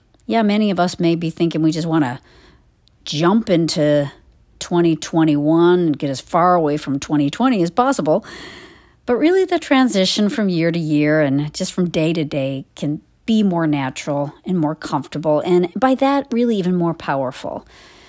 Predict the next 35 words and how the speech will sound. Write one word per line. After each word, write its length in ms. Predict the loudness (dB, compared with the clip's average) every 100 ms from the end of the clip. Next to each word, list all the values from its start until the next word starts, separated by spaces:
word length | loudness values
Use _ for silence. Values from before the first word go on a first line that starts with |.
| -20 _ _ _ _ _
Uh, 160 | -4 -2
we're 200 | 0 0
not 160 | 2
moving 720 | 4 4 4 4 2 2 0 0
out 200 | 0 2
of 100 | 0
some 240 | -2 -4
bad 420 | -4 -2 0 0
period 320 | 0 -2 0 -2
of 140 | -4
time 380 | -4 0 2 2
into 200 | 0 -2
a 40 |
good 440 | -4 0 0 0 -4
period 380 | -8 -6 -6
of 140 | -10 -12
time. 400 | -12 -8 -6 -4
We're 180 | -4 -6 -10 -20 _ 0
always 480 | 2 2 2 0 -2
really 580 | -2 0 0 0 -2 -8 _ _
at 200 | -8 -8
the 40 | -8
point 520 | -8 -2 -2 -2 -8 -10
of 140 | -12
progress, 640 | -8 -8 -8 -12 -16 -16 -18 _ _ _ _ _ _
no 80 | -6
matter 160 | -4 -4
what 220 | -4 -4
seems 320 | -2 0 -2
to 80 | -2
be 100 | -6
going 320 | -4 -2 -2
on 240 | -2 -4 -4
out 240 | -6 -10
there 320 | -12 -10 -12